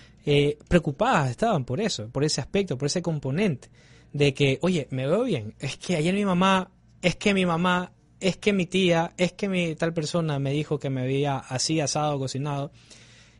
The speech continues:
y, y me tomo la foto de esta forma porque no quiero que se me vea el brazo gordo, obeso que tengo". Entonces, lo, lo hablan con esa, con,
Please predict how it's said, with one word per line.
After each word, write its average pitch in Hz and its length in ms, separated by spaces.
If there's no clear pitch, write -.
y, 147 400
y 151 180
me 151 120
tomo 214 220
la 202 100
foto 196 420
de 175 100
esta 196 200
forma 202 420
porque 151 200
no 156 60
quiero 175 140
que 175 80
se 160 100
me 151 60
vea 165 100
el 170 60
brazo 170 360
gordo, 151 460
obeso 160 420
que 139 120
tengo". 170 300
Entonces, 156 320
lo, 143 180
lo 143 220
hablan 320 280
con 185 240
esa, 175 600
con, 135 600